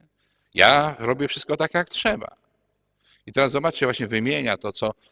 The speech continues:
że pości dwa razy w tygodniu, że daje dziesięcinę ze wszystkiego, co nabywa i tak dalej, i tak dalej. To była właśnie mentalność faryzeuszów, którzy myśleli, że wypełnianie prawa, litery prawa to jest jakby wszystko, że tam było ponad sześćset,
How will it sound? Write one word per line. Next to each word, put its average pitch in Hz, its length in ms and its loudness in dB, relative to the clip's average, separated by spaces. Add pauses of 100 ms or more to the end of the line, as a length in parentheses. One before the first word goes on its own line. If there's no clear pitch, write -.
(120)
że 101 140 -6
pości 127 480 0
dwa 117 160 0
razy 113 240 0
w - 60 -14
tygodniu, 104 560 -4
że 98 120 -10
daje 110 200 0
dziesięcinę 131 640 -4
ze 131 120 -2
wszystkiego, 120 460 -6
co - 140 -8
nabywa 104 480 -4 (300)
i 110 100 -14
tak 117 200 0
dalej, 147 220 -2
i 123 40 -2
tak 110 120 -2
dalej. 92 200 -2 (240)
To 175 180 6
była 202 240 4
właśnie 175 280 -2
mentalność 156 540 0
faryzeuszów, 131 760 -2 (360)
którzy 135 220 -4
myśleli, 147 440 0
że 123 120 0
wypełnianie 143 600 -2
prawa, 139 420 0 (280)
litery 139 480 0
prawa 113 640 2 (920)
to 143 380 4
jest 120 340 -2
jakby 120 360 0
wszystko, - 500 -4
że 101 100 -4
tam 110 180 -4
było 120 140 -2
ponad 131 320 -2
sześćset, 151 460 -2